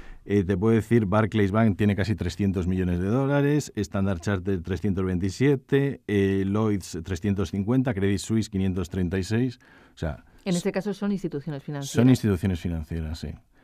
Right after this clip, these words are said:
Speaker 1: Pero vamos, también ha habido empresas. Eh, creo recordar que fue el año pasado, en el mes de enero, hubo una empresa vasca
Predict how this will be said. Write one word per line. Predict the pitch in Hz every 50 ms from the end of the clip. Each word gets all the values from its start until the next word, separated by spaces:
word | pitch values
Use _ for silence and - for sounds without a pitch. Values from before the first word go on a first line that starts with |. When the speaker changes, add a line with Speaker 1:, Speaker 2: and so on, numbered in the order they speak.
| - - -
Speaker 1:
Pero | 107 110
vamos, | 127 139 123 -
también | - 113 135 165
ha | 170
habido | 160 120 101
empresas. | 95 87 - 120 127 - - 101 95 - -
Eh, | 104 101 101 95 87 -
creo | 110 135 143
recordar | 156 151 139 143 135 143 151
que | 127 113 101
fue | - - - 123 143 151 143
el | 120 117
año | 127 139 143 120
pasado, | - 104 - - 143 147 135
en | 117 107
el | 107
mes | 110 123 123
de | 123 117
enero, | 123 139 131 113
hubo | 113
una | 117 117
empresa | 113 104 - 110 - - 98
vasca | 104 131 139 - - - 107 131